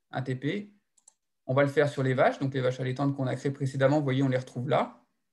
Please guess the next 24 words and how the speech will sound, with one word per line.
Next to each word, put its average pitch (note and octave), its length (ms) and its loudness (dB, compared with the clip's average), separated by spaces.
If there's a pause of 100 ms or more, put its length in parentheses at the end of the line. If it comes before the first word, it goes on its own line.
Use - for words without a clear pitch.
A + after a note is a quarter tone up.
(280)
Ressources E3+ 380 -2
matérielles, D#3+ 520 6
je C3+ 60 0
vais C3 40 4
avoir C3+ 240 4
besoin C#3 260 2
du C#3 120 2
chariot C3 280 0
de B2+ 60 -8
traite. - 500 -6 (600)
Et C3+ 100 0
ressources D3 360 0
humaines, E3+ 240 2
peut-être D#3+ 320 2
que C#3+ 100 2
je B2+ 100 0
vais C3 320 4
avoir C3 240 6
besoin C#3+ 240 4
d'un C#3+ 80 4
salarié C3+ 600 2 (100)
ou D3 120 -2
pas. C3 360 -4 (240)
Voilà. - 420 -4